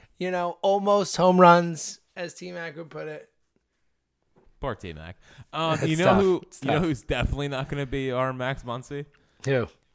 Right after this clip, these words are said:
Speaker 2: <laughs> Jose Alvarado.
Speaker 1: <laughs> Yeah, dude. He's
Speaker 2: Dude, I can't.
Speaker 1: Groot.
Speaker 2: I can't do it. I, it just every time. Like, I, I loved him when they, they traded for him. I think that's strictly because, like, of pitching ninja.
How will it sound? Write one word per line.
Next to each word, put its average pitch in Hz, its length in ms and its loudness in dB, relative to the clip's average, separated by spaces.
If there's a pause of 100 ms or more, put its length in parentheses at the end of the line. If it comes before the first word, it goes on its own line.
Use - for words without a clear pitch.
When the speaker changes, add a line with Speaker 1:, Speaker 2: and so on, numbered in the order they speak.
(140)
Speaker 2:
<laughs> 120 400 -18
Jose 123 380 -8
Alvarado. 98 800 -8 (180)
Speaker 1:
<laughs> 113 180 -2
Yeah, 95 360 0
dude. 95 260 -10
He's 127 320 -6
Speaker 2:
Dude, 131 180 -6
I 127 120 -2
can't. 120 460 -2
Speaker 1:
Groot. - 40 -20
Speaker 2:
I 110 60 -6
can't 104 300 -6
do 85 140 -14
it. 82 200 -14
I, 104 120 -10
it 104 180 -8
just 113 340 -8 (520)
every 156 380 0
time. 139 260 -8
Like, 135 180 -4 (100)
I, 110 60 -18 (480)
I 156 40 -2
loved 123 400 -6
him 120 100 -10
when 117 140 -8
they, 107 160 -8
they 107 200 -8
traded 104 360 -8
for 117 180 -8
him. 113 100 -8
I 104 80 -6
think 104 180 -12
that's 104 240 -10
strictly 101 420 -10
because, 98 400 -12
like, 95 240 -8
of 95 160 -10
pitching 98 320 -4
ninja. 113 420 -10